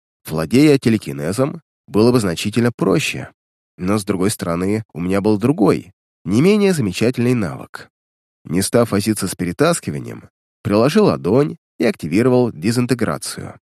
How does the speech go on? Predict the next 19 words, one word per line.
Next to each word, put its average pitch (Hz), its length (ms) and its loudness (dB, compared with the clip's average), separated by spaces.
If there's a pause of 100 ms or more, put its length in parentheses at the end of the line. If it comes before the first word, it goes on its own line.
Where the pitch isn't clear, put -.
(440)
Сначала 175 540 0
труп, 143 400 0 (160)
а 95 140 0
затем 185 360 0
и 151 60 4
измазанную 165 560 0
во 92 140 0
внутренностях 110 760 -2
цепь. - 400 -12 (840)
Скептически - 600 2
оглядел 151 460 4
заляпанную 131 600 2
каменную 123 400 2
поверхность 131 760 -2 (280)
и, 107 60 2
вернувшись 113 480 0
к 85 40 -6
границе 110 380 0
пузыря, 85 520 -2